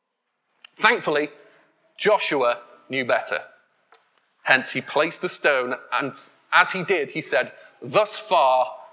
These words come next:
the Lord has brought us." Now, that's a significant phrase. "Thus far the Lord has brought us." So this stone served three main purposes. The first was to direct us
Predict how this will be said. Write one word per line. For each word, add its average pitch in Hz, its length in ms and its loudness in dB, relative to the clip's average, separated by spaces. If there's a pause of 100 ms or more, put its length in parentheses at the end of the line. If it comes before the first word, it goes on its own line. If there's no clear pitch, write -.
(120)
the 139 100 2
Lord 131 440 -2 (360)
has 127 160 -2
brought 120 420 -4
us." - 280 -20 (380)
Now, 120 120 0
that's 147 240 2 (100)
a 151 80 0
significant 139 880 -4
phrase. - 540 -6 (360)
"Thus 156 280 2
far 139 360 2
the 131 60 0
Lord 123 540 -2
has 120 120 -6
brought 117 380 -4
us." - 220 -18 (1500)
So 135 100 -6
this 180 140 0
stone 196 380 0
served 156 340 -2
three 165 480 -4 (180)
main 131 300 -4
purposes. - 640 -4 (1300)
The 143 80 -2
first 190 500 0 (360)
was 131 100 -8
to 156 80 -6
direct 147 480 0
us 120 280 -10